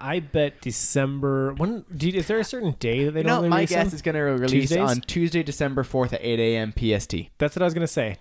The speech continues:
Speaker 1: Tuesday, December. Is it? Do they have a normal day that they do it?
Speaker 2: I wanna say it's Tuesday, but I could be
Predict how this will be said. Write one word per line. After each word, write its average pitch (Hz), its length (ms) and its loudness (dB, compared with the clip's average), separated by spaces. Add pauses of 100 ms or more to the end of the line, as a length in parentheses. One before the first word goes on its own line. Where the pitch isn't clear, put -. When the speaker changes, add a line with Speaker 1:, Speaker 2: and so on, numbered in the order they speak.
(200)
Speaker 1:
Tuesday, 151 320 0
December. 139 280 -2
Is 170 120 4
it? 165 200 -2
Do 175 120 -2
they 196 100 0
have 233 160 -2
a - 20 -6
normal 214 240 -2
day 139 300 0
that 175 120 -4
they 165 100 0
do 143 160 0
it? - 200 -6 (560)
Speaker 2:
I 110 60 -4
wanna 113 160 0
say 113 80 0
it's 95 80 -6
Tuesday, 98 280 2
but 85 140 0
I 85 100 0
could - 160 -4
be 85 180 0